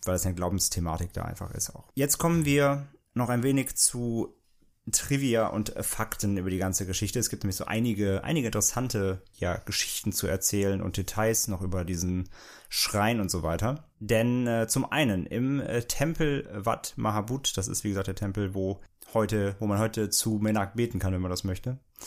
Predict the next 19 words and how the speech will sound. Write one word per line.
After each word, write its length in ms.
Der 80
steht 180
an 60
der 140
Sukhumvit 640
Road 460
in 180
Bangkok 420
eben. 360
Da 80
steht 160
der 60
Schrein 240
für 100
Menak 380
und 400
beziehungsweise 580
die 480
dort 480